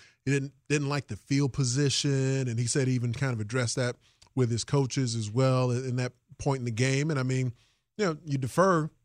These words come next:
at the, at the top of the game with the notion that we'll have this opportunity to maybe go two for one. If we get the ball at the end of the first half and then start of the second half, maybe there's a chance to try and take command to some extent. We're trailing seven to three.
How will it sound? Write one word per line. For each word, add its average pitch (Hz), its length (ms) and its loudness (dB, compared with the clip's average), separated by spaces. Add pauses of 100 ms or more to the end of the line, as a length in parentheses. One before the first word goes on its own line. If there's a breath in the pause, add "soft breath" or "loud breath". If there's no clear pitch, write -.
(120)
at 131 140 -4
the, 139 260 -2
at 127 120 -4
the 123 60 -10
top 143 260 2
of 127 40 -2
the 123 60 -2
game 151 380 2
with 143 120 -4
the 131 80 -4
notion 156 300 0
that 135 80 0
we'll 147 140 2
have 147 180 4
this 143 180 0
opportunity 139 520 2
to 131 60 2
maybe 135 220 2
go 131 120 0
two 139 220 0
for 135 120 -4
one. 123 220 0
If 95 100 -8
we 110 100 -2
get 139 180 -4
the 151 60 -2
ball 139 400 2 (300 soft breath)
at 127 140 -2
the 127 140 0
end 143 100 2
of 143 40 -2
the 139 60 -4
first 139 360 0
half 131 260 0
and 131 80 -2
then 117 80 -2
start 131 320 -2
of 113 60 -6
the 107 60 -4
second 214 280 0
half, 131 240 2 (320 soft breath)
maybe 160 260 4
there's 147 200 0
a 135 60 -2
chance 143 300 0
to 135 60 -6
try 143 220 0
and 127 100 -2
take 143 200 -2
command 139 440 -2
to 110 80 -6
some 113 220 -2
extent. 131 340 -6 (260 soft breath)
We're 110 80 -10
trailing 180 380 2
seven 165 280 0
to 160 60 -2
three. 147 440 0